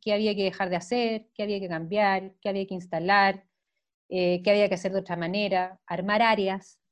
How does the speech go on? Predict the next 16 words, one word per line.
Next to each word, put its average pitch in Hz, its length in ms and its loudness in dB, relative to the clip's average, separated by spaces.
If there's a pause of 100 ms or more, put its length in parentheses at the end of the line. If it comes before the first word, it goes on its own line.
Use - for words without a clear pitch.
(280)
eh, 165 460 -4
por 165 80 -8
ejemplo, 180 300 -6
armar, 180 340 -4 (220)
así - 260 -10
urgente, 208 460 -4
había 185 200 -4
que, 180 320 -6
eh, 180 160 -6
armar 170 300 -6
el 180 120 -2
área 180 200 -2
de 175 80 -4
selección, 196 760 -2 (500)
capacitación, 190 800 0
remuneraciones, 190 920 -2